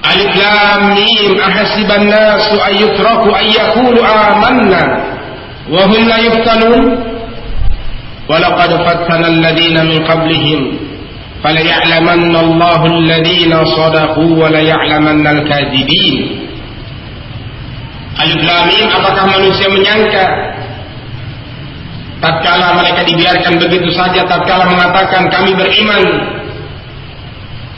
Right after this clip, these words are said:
dalam keadaan mereka tidak diberikan ujian? Tidak demikian, barakallahu fikum.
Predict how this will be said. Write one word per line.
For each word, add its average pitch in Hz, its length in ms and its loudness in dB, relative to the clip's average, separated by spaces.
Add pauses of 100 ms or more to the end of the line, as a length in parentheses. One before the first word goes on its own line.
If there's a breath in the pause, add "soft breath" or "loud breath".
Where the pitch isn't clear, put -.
(460)
dalam 165 240 0
keadaan 165 320 2
mereka 165 320 0
tidak 156 240 -2
diberikan 165 400 -2
ujian? 196 400 2 (1800)
Tidak 131 160 -4
demikian, 147 560 0
barakallahu 135 400 -2
fikum. - 280 -6